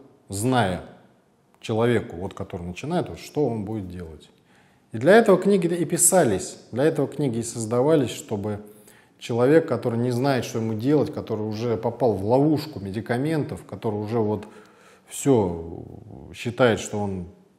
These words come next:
пропащий, вот он так и будет пить эти медикаменты без толку,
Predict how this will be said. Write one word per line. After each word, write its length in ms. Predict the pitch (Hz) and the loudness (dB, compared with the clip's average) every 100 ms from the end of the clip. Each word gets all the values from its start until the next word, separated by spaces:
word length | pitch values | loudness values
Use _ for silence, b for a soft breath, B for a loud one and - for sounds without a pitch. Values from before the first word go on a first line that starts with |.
| _ | _
пропащий, 640 | 113 113 - 156 151 - | 0 2 6 6 6 -2
вот 220 | 90 92 95 | -8 -8 -10
он 100 | 90 | -10
так 220 | 110 - | -10 -6
и 60 | 120 | -2
будет 340 | 120 101 - | 0 -2 -2
пить 220 | 147 147 | -4 -4
эти 180 | 107 - | -6 -6
медикаменты 640 | 101 107 120 131 156 135 | -6 -6 -4 -2 -2 -2
без 260 | 110 127 123 | -4 -4 -4
толку, 380 | - 101 - | -6 -10 -12